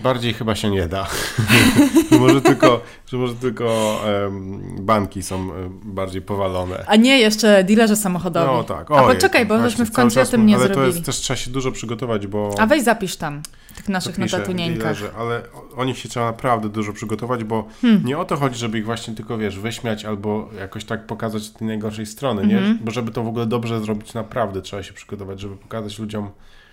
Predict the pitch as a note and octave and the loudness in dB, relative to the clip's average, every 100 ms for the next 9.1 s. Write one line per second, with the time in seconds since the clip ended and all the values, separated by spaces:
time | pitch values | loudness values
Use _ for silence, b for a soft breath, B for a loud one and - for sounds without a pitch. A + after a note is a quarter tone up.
0 | b b b A#2 A#2+ C#3 C3+ - - G#2+ | b b b -8 -6 -4 -6 -8 -6 -4
1 | G2+ B2 C3+ B2 B2 A#2+ A#2 A2+ A2+ A2 | -2 -2 -4 -6 -6 -6 -4 -6 -8 -10
2 | - A#2 A#2 G#2+ A2+ A2 G#2 G#2 - A2 | -12 -12 -10 -8 -6 -4 -4 -8 -8 -10
3 | A2+ G#2+ G#2+ G2 - A3 G3+ G#3+ B3+ A3+ | -8 -8 -8 -6 2 2 2 2 2 2
4 | F#3+ E3+ F#2 b b G#3+ A3 C#4+ C4 A3+ | 2 -6 -10 b b -2 2 2 2 0
5 | B3 A#3+ A#3 B3 A3 G3+ G#3 A3+ A3 A3+ | 0 0 0 0 2 4 4 6 6 4
6 | A3 - A3+ G#3+ B2+ G#3+ A#3+ G#3+ - A3 | 2 0 0 2 2 2 2 0 -2 -2
7 | A3+ G#3+ G3 F3+ E3 D#3 - - A2+ D#3 | 0 2 0 -4 -4 -6 -8 -8 -2 0
8 | D#3 C3 C3+ C#3 B2 A2 B2+ A2 B2 A#2+ | 0 0 0 0 -4 -6 -4 -2 0 -2